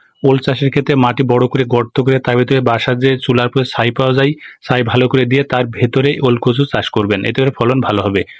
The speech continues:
এরপরে থাকছে মিষ্টি কুমড়া চাষ করা। মিষ্টি কুমড়া গাছ যদি বর্তমান সময় চাষ করেন, গাছ যদি আট থেকে দশ পাতা হয়ে যায়, মাথাটি অবশ্যই ঠিক এভাবে হাতের সাহায্যে ভেঙে দিবেন। যদি ভেঙে দিতে পারেন, দ্রুত গাছে ফুল আসবে। বাড়ি মিষ্টি কুমড়া এক, বাড়ি মিষ্টি কুমড়া দুই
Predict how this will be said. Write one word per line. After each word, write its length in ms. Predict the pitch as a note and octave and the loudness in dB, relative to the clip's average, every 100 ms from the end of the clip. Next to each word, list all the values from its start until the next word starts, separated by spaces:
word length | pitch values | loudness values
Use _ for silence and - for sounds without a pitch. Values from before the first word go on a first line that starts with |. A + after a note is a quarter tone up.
| _ _ | _ _
এরপরে 200 | - C#3+ | -4 -2
থাকছে 200 | C#3 C3 C#3+ | -2 0 0
মিষ্টি 300 | B2+ - B2 | 0 0 0
কুমড়া 240 | B2 C3 | 2 2
চাষ 200 | C#3+ G#2+ - | 0 -4 -4
করা। 200 | G#2+ F#2+ - - _ | -2 -4 -4 -18 _
মিষ্টি 200 | C#3 B2+ C#3 | -2 0 0
কুমড়া 180 | C#3 C#3 | 0 0
গাছ 100 | C#3 | 0
যদি 140 | C#3 | 0
বর্তমান 340 | C3 A#2+ - A#2 | 0 0 -2 0
সময় 180 | C3+ C3 | 0 0
চাষ 160 | A#2+ - | -4 -2
করেন, 240 | B2+ C3 | 0 2
গাছ 160 | B2+ A#2 | 2 2
যদি 160 | B2 A#2+ | 0 0
আট 140 | A2+ - | -2 -2
থেকে 180 | B2+ | -2
দশ 180 | B2 A2+ - | 0 0 -2
পাতা 200 | B2 B2+ | -2 0
হয়ে 220 | C3 C3 | 2 2
যায়, 120 | C#3 | 2
মাথাটি 440 | C3+ A2+ A#2+ B2 A#2+ D3 - _ - | 2 0 0 0 0 -2 -6 _ 0
অবশ্যই 320 | B2+ - C#3 | 0 2 0
ঠিক 120 | D3 C3+ - | -2 -4 -2
এভাবে 260 | B2 B2+ C3+ | 0 2 0
হাতের 320 | B2 A#2 B2 | -2 -4 -4
সাহায্যে 280 | - A#2+ C3+ | -2 0 -2
ভেঙে 260 | B2+ A2 G2+ | 0 -2 -2
দিবেন। 200 | G2 G2 F2+ - _ _ - | -2 -4 -4 -14 _ _ -4
যদি 140 | B2 | -2
ভেঙে 280 | A#2 B2 C3 | 0 0 0
দিতে 140 | C#3 C#3 | 0 0
পারেন, 200 | C#3 C#3 | 0 2
দ্রুত 240 | B2 B2 B2+ | 2 0 2
গাছে 220 | B2 A#2 A2+ | 0 0 0
ফুল 160 | A#2 G#2 | 2 2
আসবে। 260 | G#2 G2 F2+ - - _ B2 | 0 -2 -4 -8 -20 _ 0
বাড়ি 280 | A2+ B2 C3 | 2 2 2
মিষ্টি 300 | C3 B2 C3 | 2 0 -2
কুমড়া 220 | C3+ C3 C3 | 0 0 0
এক, 160 | B2 C3+ - | -2 -2 -4
বাড়ি 240 | A#2 A#2 B2 | -2 0 2
মিষ্টি 280 | B2 - B2+ | 0 0 0
কুমড়া 220 | C3 C3 | 2 0
দুই 220 | B2 B2+ | 2 2